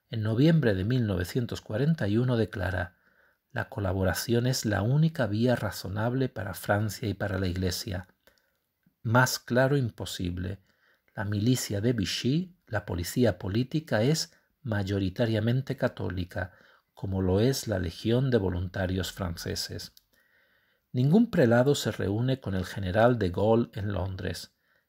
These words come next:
El episcopado francés es legitimista.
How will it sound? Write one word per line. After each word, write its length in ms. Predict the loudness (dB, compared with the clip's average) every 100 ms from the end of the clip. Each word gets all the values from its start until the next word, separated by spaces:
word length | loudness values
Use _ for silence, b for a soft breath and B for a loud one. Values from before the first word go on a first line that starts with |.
| -10
El 120 | -6
episcopado 720 | -6 -6 -8 -8 -2 2 2
francés 600 | 2 -2 -2 -4 -4 0
es 220 | 0 0 0
legitimista. 1080 | -2 -2 -4 -4 -2 -2 -4 -10 -12 -12